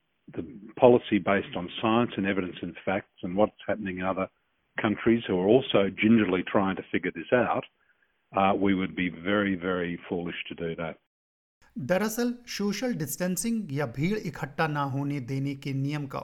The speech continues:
Speaker 2: उद्देश्य वायरस को फैलने से रोकना है, ना कि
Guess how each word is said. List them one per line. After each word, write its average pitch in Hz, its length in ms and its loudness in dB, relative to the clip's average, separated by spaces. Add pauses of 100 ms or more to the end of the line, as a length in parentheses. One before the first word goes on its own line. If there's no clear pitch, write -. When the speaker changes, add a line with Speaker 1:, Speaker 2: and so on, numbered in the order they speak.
(140)
Speaker 2:
उद्देश्य 139 460 -6 (460)
वायरस 202 360 -2
को 226 160 -6 (120)
फैलने 175 320 -2
से 160 220 -4
रोकना 127 460 -4
है, 190 280 -2 (340)
ना 180 160 -2
कि 214 220 -8